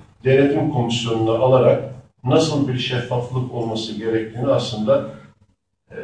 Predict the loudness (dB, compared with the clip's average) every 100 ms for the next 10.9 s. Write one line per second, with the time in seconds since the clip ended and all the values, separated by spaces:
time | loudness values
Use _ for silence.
0 | -14 -14 -8 -2 2 2 2 2 2 2
1 | 0 -4 -8 -6 -6 -8 -14 _ _ _
2 | -6 -2 -2 2 2 0 -4 -2 2 2
3 | 2 -2 -2 -8 -12 -10 -10 -12 -20 _
4 | _ -6 -4 -4 -6 -8 -6 -8 -8 -12
5 | -10 -8 -8 -10 -18 _ _ _ -4 2
6 | 4 4 2 2 -6 -14 -20 -12 -10 -10
7 | -12 -14 -16 -18 -18 -14 -4 0 0 4
8 | 6 6 4 0 0 2 2 0 -10 -18
9 | _ _ _ -4 -2 0 0 0 -2 0
10 | 0 0 -4 -4 -2 -2 -2 -4 -6